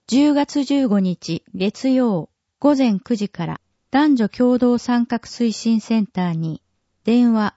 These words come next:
または窓口で。区ホームページからも申し込みできます。電話、五六八三零三四一、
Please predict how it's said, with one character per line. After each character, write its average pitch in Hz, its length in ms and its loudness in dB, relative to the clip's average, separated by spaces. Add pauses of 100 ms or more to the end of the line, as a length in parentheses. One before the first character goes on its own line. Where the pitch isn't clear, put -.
ま 196 180 -2
た 269 140 -2
は 233 140 2
窓 208 260 0
口 208 300 -6
で。 151 180 -8 (1040)
区 - 300 0
ホ 277 300 2
ー - 20 4
ム 277 160 4
ペ 277 200 2
ー - 40 2
ジ 220 120 -4
か 190 160 -4
ら 180 140 -2
も 160 240 -4
申 220 220 0
し - 100 -16
込 226 140 -2
み 208 140 0
で 185 100 -2
き - 160 -6
ま 165 160 -4
す。 - 280 -20 (880)
電 233 320 2
話、 220 200 0 (560)
五 285 260 6
六 294 240 0
八 196 200 -2
三 202 440 -2 (140)
零 269 240 2
三 254 340 2
四 208 260 2
一、 - 400 -8